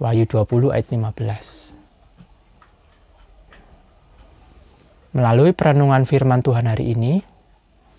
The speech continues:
Tuhan mengingatkan kita bahwa pada waktunya nanti kita harus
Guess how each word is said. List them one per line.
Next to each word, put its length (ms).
Tuhan 240
mengingatkan 480
kita 400
bahwa 560
pada 160
waktunya 400
nanti 400
kita 320
harus 240